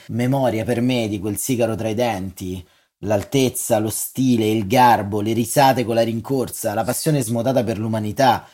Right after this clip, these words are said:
la più alta e la più infame, i ritagli di giornale, gli espedienti per svignarsela, la rara capacità di decidere quando essere antipatico, ruvido e fastidioso, gli amici, il tirare tardi e aspettare il mattino,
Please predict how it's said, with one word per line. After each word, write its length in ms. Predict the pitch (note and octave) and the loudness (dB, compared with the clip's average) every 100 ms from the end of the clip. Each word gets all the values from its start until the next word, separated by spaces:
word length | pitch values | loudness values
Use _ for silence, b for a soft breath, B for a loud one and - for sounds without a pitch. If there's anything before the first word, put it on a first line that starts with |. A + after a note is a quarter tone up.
| B | B
la 120 | - G2 | -4 0
più 160 | A#2+ | 4
alta 240 | B2+ B2 G2 | 4 4 2
e 20 | |
la 100 | G2 | 0
più 100 | G#2 | -2
infame, 640 | A2 - C3 G#2+ G2 G2+ B B B | -4 -2 0 2 0 -8 B B B
i 80 | A2+ | 0
ritagli 320 | A#2+ C3 B2+ | 4 4 4
di 120 | A#2 A2 | 2 0
giornale, 600 | B2 A#2 B2+ B2+ A2 G#2+ | 0 2 2 2 2 0
gli 80 | A2 | -2
espedienti 720 | - A#2+ A#2 C3 C3+ B2 A2 B B | -2 -2 0 0 0 -2 -2 B B
per 160 | C3+ A#2+ | -2 0
svignarsela, 1040 | G#2+ A#2+ B2+ B2 G#2+ - - B2 G2+ F#2+ | 0 -2 0 0 -2 -4 -6 -4 -2 -2
la 140 | G2+ A#2 | 2 4
rara 240 | C#3 C3+ | 6 4
capacità 400 | A#2+ A2+ A#2+ C3 | 4 2 2 -2
di 100 | A2+ | -2
decidere 400 | G2+ G2 B2 A2+ | -4 -4 -2 -2
quando 220 | G2 G#2+ | -2 -4
essere 260 | A2 A#2+ G#2 | -4 -2 -2
antipatico, 800 | G2+ G2+ G2 B2 A2+ G#2+ G#2 G#2 | -4 -8 0 2 2 0 -2 -2
ruvido 340 | B2 A2+ G#2+ | -2 -2 -4
e 60 | G2 | -4
fastidioso, 840 | A#2 - A2+ G2 G2+ F#2 F#2+ - b b b | -4 -4 -4 -4 -4 -6 -10 -16 b b b
gli 140 | - C3+ | -2 2
amici, 420 | C#3 C3 A#2 G2+ | 2 2 0 -6
il 120 | G2 | -6
tirare 340 | A#2+ A#2+ A#2 | 2 2 4
tardi 320 | G#2+ C3 A2+ A#2 | 6 6 4 0
e 40 | |
aspettare 460 | - - - A#2 A2 | -4 -6 -2 0 0
il 80 | |
mattino, 600 | A2 G#2+ - C#3 B2+ A2 | -2 -6 -4 0 0 -2